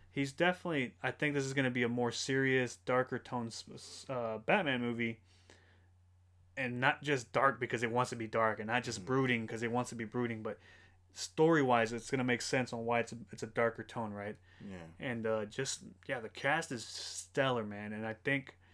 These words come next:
Speaker 1: I think Robert Pattinson's gonna do a really good job. Like I was talking to you earlier, I did see him in his recent movie right now with Willem Dafoe, The Lighthouse, which is sort of like an art, art housey pick. It's kind of like a mixture of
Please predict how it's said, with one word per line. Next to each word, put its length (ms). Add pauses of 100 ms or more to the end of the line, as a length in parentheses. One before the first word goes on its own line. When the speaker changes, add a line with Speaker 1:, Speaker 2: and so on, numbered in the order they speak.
(300)
Speaker 1:
I 80
think 200
Robert 260
Pattinson's 260
gonna 120
do 360
a 80
really 280
good 140
job. 220
Like 120
I 60
was 100
talking 220
to 60
you 80
earlier, 280
I 60
did 240
see 240
him 300
in 100
his 200
recent 320
movie 220
right 160
now 140
with 100
Willem 220
Dafoe, 440 (420)
The 100
Lighthouse, 580
which 140
is 80
sort 160
of 60
like 160
an 80
art, 220 (120)
art 180
housey 320
pick. 340
It's 100
kind 160
of 80
like 140
a 40
mixture 520
of 240